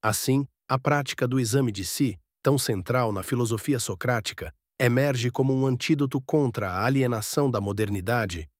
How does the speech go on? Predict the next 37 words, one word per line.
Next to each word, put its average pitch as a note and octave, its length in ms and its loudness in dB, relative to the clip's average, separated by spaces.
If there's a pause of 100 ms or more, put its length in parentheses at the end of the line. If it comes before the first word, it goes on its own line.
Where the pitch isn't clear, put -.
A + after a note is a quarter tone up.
(260)
e C3+ 120 4
uma D3 160 4
proposta C#3 560 -2
de B2 100 -2
retorno B2 580 2
à G#2 80 -2
autenticidade B2+ 920 0
do G#2 100 -4
ser. F#2+ 420 -4 (560)
A A2+ 120 2
vida, A2+ 360 2
então, A#2+ 380 0 (160)
se - 180 0
enriquece C#3 600 0
quando C3 240 0
questionamos C3+ 720 0
nossas A#2 320 -4
certezas A#2 720 -2 (180)
e C3 100 4
abrimos C3+ 380 4
espaço C3 500 -2
para B2+ 220 0
o B2+ 40 0
diálogo C3+ 540 0
e C#3+ 60 2
a C#3 60 0
dúvida. E2+ 580 -2 (680)
Em F#2 160 -6
tempos A2+ 460 0
em G#2 100 -4
que A2 120 -4
a G2+ 80 -2
superficialidade A#2 1120 -2
muitas A#2 340 -2
vezes G2 380 -2
se - 100 -6
impõe, C3 480 0